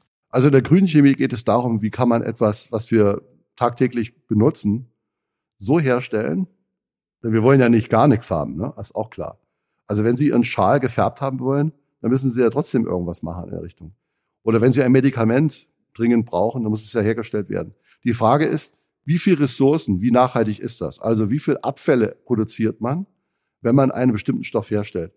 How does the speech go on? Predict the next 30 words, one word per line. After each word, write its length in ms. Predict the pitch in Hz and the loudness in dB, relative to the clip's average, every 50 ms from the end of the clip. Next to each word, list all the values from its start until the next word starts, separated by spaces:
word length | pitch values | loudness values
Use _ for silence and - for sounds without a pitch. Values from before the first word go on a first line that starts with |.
| _ _ _ _ _ _ _ | _ _ _ _ _ _ _
Das 180 | - 117 117 131 | -4 -4 -4 -2
ist 80 | 117 - | 2 2
sogenannte, 720 | 143 127 135 127 123 123 127 110 123 117 113 110 101 - - _ | 4 4 6 4 6 4 4 4 4 4 4 2 0 -2 -4 _
und 220 | - 160 180 160 | 4 4 6 6
dann, 200 | 131 131 143 104 | 6 4 4 4
wie 120 | 117 123 | 4 4
lange 280 | 113 120 127 156 156 135 | 4 6 6 6 6 4
braucht 540 | - - - 87 98 139 180 - - - - | 4 0 -2 0 2 2 2 2 -2 -4 -4
es 320 | 202 208 - - - - _ _ _ _ _ _ _ _ _ | -4 -4 -4 -8 -12 -14 _ _ _ _ _ _ _ _ _
oder 200 | 107 117 120 113 | -2 0 0 2
wie 60 | 117 | 2
lange 200 | 120 123 131 120 | 2 4 4 4
lebt 300 | 117 131 175 214 - - | 4 4 4 2 2 -4
dieser, 320 | 107 95 117 107 98 101 107 | -6 -2 0 0 0 0 -4
dieses, 520 | - - 104 90 101 95 - - - - | -6 -8 -6 -6 -6 -6 -8 -10 -14 -12
äh, 200 | - 95 95 82 | -8 -8 -8 -8
Produkt, 520 | - - 107 101 127 131 127 - - - - | -6 -6 -4 -2 -2 -2 -2 -4 -12 -14 -6
ja? 260 | 92 95 147 180 - _ _ _ _ _ _ _ _ | -4 -4 -4 -4 -8 _ _ _ _ _ _ _ _
Ibuprofen 760 | 160 190 202 220 208 - 180 147 - - 143 165 196 190 147 | 0 2 4 2 4 4 2 0 2 2 2 2 2 2 2
wird, 300 | 139 143 143 - - - | 0 0 0 -4 -4 -2
äh, 160 | 131 127 123 | 0 2 2
mit 240 | 123 123 120 - 120 | 2 2 0 0 0
mehrstufiger 640 | 135 160 190 196 - - 196 185 160 170 151 147 135 | 2 2 2 0 -2 -2 -4 -2 -2 -2 -2 -2 -2
Synthese 460 | 113 127 113 - 139 143 131 123 113 | -4 -4 -6 -2 -2 -2 0 -2 -4
gemacht 480 | 107 95 95 95 117 139 - - - - | -6 -6 -6 -6 -6 -8 -10 -16 -16 -14
und 100 | 117 - | -14 -10
erfordert 580 | - 113 - - 123 135 143 143 135 131 - | -10 -12 -4 0 0 2 2 0 -2 -2 -4
eine 220 | 117 113 113 98 - | -4 -4 -4 -2 0
Reihe 260 | 98 123 147 156 143 | 0 2 2 0 -2
von 380 | - - 127 123 120 113 113 | -2 -2 -2 0 0 -2 -4